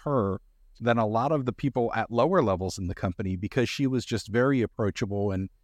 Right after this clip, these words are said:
we had a lot of conversations that had nothing to do about work, but the value of those is building that rapport and trust with another human. That kind of transcends that job. It really leads to opportunity.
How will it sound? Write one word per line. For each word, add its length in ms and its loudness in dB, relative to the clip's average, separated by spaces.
we 140 0
had 180 2
a 40 0
lot 220 2
of 60 -6
conversations 640 -2
that 100 -8
had 160 -2
nothing 480 -2
to 60 0
do 160 2
about 300 -4
work, 400 0
but 260 4
the 120 2
value 500 2
of 140 0
those 340 -2
is 180 -2
building 480 2
that 160 -2
rapport 440 2
and 140 2
trust 440 0
with 160 -2
another 300 2
human. 520 -2
That 200 -2
kind 180 2
of 80 0
transcends 640 0
that 260 -8
job. 480 0
It 140 0
really 240 4
leads 380 0
to 140 -4
opportunity. 720 -6